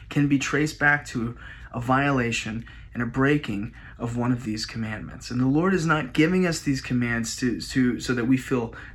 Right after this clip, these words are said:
condemnation over ourselves. He's given us these commands so that we can adhere to them, repent if we break them, and experience what? Life, and life to the full is what Jesus says. So I preface this before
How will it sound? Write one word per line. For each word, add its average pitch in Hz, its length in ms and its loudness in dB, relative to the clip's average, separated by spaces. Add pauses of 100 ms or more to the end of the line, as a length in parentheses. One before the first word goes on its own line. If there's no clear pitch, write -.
condemnation 117 760 0
over 107 240 -6
ourselves. - 500 -6
He's 127 140 -4
given 151 300 2
us 156 160 -2
these 117 200 -4
commands 95 600 -10
so - 200 -8
that 101 140 -4
we 120 200 -2
can 113 220 -6
adhere 135 380 -2
to 143 160 -4
them, 123 200 0
repent 143 440 -4
if - 160 -6
we 127 60 4
break 104 340 -4
them, - 200 -8 (300)
and 113 100 -6
experience 131 760 -2
what? - 220 -10 (420)
Life, 147 600 0 (440)
and 120 180 -8
life 139 340 2
to 123 100 -4
the 120 100 -2
full - 340 -10
is - 140 -10
what - 120 -10
Jesus - 360 -12
says. - 420 -12 (760)
So - 120 0
I 135 60 6
preface 226 580 4
this 139 300 -8
before 123 580 0